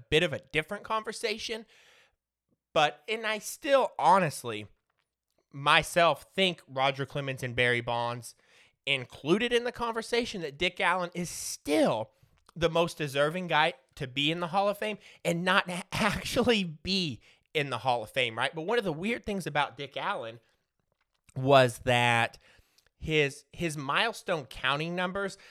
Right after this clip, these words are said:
like five hundred home runs, twenty-five hundred or three thousand hits, right? Those numbers aren't there. Dick Allen played in a pitcher's era. A lot of folks call the years that Dick Allen played the second dead ball era because it was heavily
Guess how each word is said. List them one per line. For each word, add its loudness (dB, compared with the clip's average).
like 0
five 2
hundred -6
home -8
runs, -6
twenty-five 0
hundred -4
or -2
three -6
thousand -2
hits, -8
right? -2
Those -2
numbers -4
aren't -4
there. -2
Dick 2
Allen 6
played -4
in -2
a 0
pitcher's -4
era. 6
A -4
lot 0
of -2
folks -2
call 0
the -6
years -2
that -12
Dick -4
Allen -2
played -2
the -18
second -12
dead 2
ball -4
era -6
because -10
it -12
was -12
heavily -2